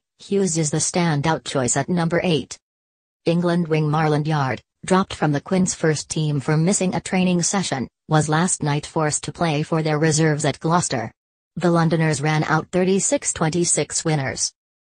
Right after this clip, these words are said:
Dylan Hartley's rap sheet. April two thousand seven, twenty-six weeks for gouging.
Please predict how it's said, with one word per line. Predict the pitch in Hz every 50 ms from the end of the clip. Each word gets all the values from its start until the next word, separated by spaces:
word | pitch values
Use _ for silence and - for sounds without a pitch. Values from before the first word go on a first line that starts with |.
| _ _ _ _ _ -
Dylan | 190 196 180 180 180 180
Hartley's | 147 180 175 175 - - 185 175 165
rap | 170 170 170 170 -
sheet. | - - 151 139 - - - - _ _ _ _ _ _ _ _ _ _ _ _ _ _
April | - 196 220 - 196 185 190
two | 185 - - 180 170
thousand | - 214 208 208 196 190 180 170
seven, | - - 147 131 131 123 120 120 - - _ _ _
twenty-six | - - 160 151 175 175 165 - - 170 160 - - -
weeks | - 160 143 - - - -
for | - - 165 151
gouging. | 151 156 156 151 156 165 175 175 170 147 135 - -